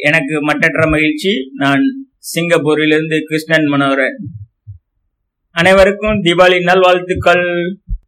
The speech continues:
நேயர்களே, என்னுடைய கதை பிடித்திருந்தால், அந்த கமெண்ட் பகுதியில் இருந்து உங்களது கருத்துக்களை பதிவு செய்யவும். அது என்னை மென்மேலும் மெருகூட்ட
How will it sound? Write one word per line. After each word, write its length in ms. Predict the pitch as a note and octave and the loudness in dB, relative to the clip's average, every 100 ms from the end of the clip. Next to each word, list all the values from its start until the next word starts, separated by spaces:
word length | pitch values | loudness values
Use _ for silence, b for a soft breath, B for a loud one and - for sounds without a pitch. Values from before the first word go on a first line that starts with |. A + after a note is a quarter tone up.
| _ - - - | _ -6 -2 2
நேயர்களே, 520 | D3+ E3 D#3+ D#3 D#3+ G3+ - - - | 2 4 4 4 2 0 -8 -18 -12
என்னுடைய 580 | - D#3+ F3 E3 D#3+ C#3+ | -2 2 4 4 4 4
கதை 340 | E3+ F3 G3 E3+ D#3 C#3+ - - _ _ _ - - | 2 2 2 2 0 -2 -4 -14 _ _ _ -12 -4
பிடித்திருந்தால், 760 | E3+ F3 F3+ F3 D#3+ E3+ E3+ B2+ - _ - | -2 2 2 2 2 4 4 0 -10 _ -2
அந்த 180 | D3 | 0
கமெண்ட் 380 | C#3+ D#3 F3 F3+ | 2 2 0 0
பகுதியில் 500 | E3 D#3+ E3 D#3 D3+ D3 | 0 2 2 2 2 2
இருந்து 260 | D#3 D#3+ D#3+ | -2 0 2
உங்களது 420 | D3+ D#3 D3 C#3 | 2 2 2 0
கருத்துக்களை 560 | - D#3 D#3+ D#3 D#3 C#3+ | 0 0 0 0 2 2
பதிவு 340 | D3 D3+ D3+ | 0 2 0
செய்யவும். 560 | D3+ D3 C#3 B2 C3+ - - _ _ _ _ | 0 0 0 -4 -12 -16 -20 _ _ _ _
அது 280 | - D3 D3+ | -2 0 4
என்னை 260 | D3+ D#3 D3+ | 2 2 0
மென்மேலும் 680 | C#3 D3+ E3 E3 E3+ E3 E3 G#3 - _ _ _ - | 2 0 0 0 0 -2 -4 -12 -14 _ _ _ -4
மெருகூட்ட 760 | D3 E3+ F3+ E3+ F3+ F3+ F3 | 2 4 4 2 2 4 2